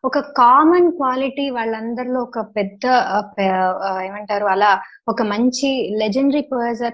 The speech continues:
పర్సనాలిటీస్ అనే వాళ్ళందరిలో నాకు అనిపించిన ఒక కామన్ క్వాలిటీ ఏంటి అంటే, ఒక humbleness and వాళ్ళ respect towards their work అండి. వాళ్ళు చేసే వర్క్ మీద వాళ్ళకుండే రెస్పెక్ట్, తర్వాత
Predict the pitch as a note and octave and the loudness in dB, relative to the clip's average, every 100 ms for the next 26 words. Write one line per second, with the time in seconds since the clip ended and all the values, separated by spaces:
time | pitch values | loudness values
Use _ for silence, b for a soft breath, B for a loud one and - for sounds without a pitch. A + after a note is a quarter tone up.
0 | A3+ G#3+ - A#3+ A3+ A3+ A#3 A3+ A3 G#3+ | -6 -8 -6 -6 -6 -6 -8 -8 -6 -4
1 | G#3 G#3 A3 B3 A3+ G#3+ A#3+ - C4+ C4 | -2 -4 -4 -4 -2 -2 -4 -2 -4 -4
2 | - A3+ A3+ A#3+ A#3 A3+ A3+ G#3 - G3 | -4 -4 -2 -2 -2 -8 -6 -6 0 2
3 | A3 C4 C#4 C4 G#3+ G#3+ G#3 A#3 A3+ G3 | 2 2 0 0 -2 -2 -4 -6 -6 -6
4 | G#3 G#3+ A3+ G#3+ G3 G3+ F#3+ B3+ G3 - | -10 -8 -4 -4 -4 -2 2 2 0 -8
5 | B B B - G3+ G3 F3+ F3 F#3 - | B B B -4 0 2 2 2 -2 -6
6 | - _ - B3+ C#4 C#4+ D4+ C#4+ C#4+ A#3+ | -14 _ -2 4 6 6 4 2 0 -4
7 | G3+ F#3+ F#3 - G#3 G#3 G3 G#3 - E4 | -4 -6 -8 -4 -2 0 -2 -4 -4 -6
8 | D#4+ C#4 A#3+ A#3 A#3 G3+ F#3+ F#3 G3 G3 | -6 -6 -4 -4 -4 -4 -4 -4 -6 -6
9 | G3 E3+ F#3 G3+ G#3 A3 A3+ A3+ A3 C#4 | -10 -10 -8 0 2 2 2 -2 2 2
10 | B3+ - B B B - G3 A#3 C4 C#4 | 2 -2 B B B -10 -2 0 0 0
11 | C#4+ B3 C4 A#3 A3 A3 A3 A3+ A#3+ A3 | 0 0 -4 -4 -4 -6 -6 -6 -4 -6
12 | G3+ G3+ - B3+ - C#4 - _ _ _ | -8 -8 -6 -6 -4 -6 -6 _ _ _
13 | _ _ A#3+ B3+ C4 | _ _ -4 -2 -4